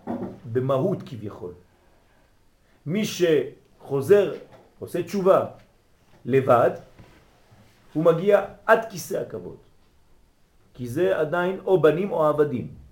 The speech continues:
זה לא אותה מדרגה. כלומר, התשובה הגדולה ביותר זה לשוב להיות עם. ברגע שאנחנו עם,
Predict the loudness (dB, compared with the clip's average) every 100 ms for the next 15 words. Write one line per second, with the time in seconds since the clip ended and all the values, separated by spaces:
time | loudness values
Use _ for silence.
0 | -20 -8 -6 -2 -2 -2 -2 -2 -2 -6
1 | _ _ _ _ _ _ _ -20 -20 _
2 | _ _ -4 -4 -2 6 8 8 6 8
3 | 8 6 0 -2 -2 -2 -2 -4 -4 -4
4 | -4 -8 -4 -6 -4 -8 -8 -14 _ _
5 | _ _ _ _ _ _ _ _ _ _
6 | _ _ _ _ _ _ -2 2 2 2
7 | 0 -2 -2 -2 0 0 -2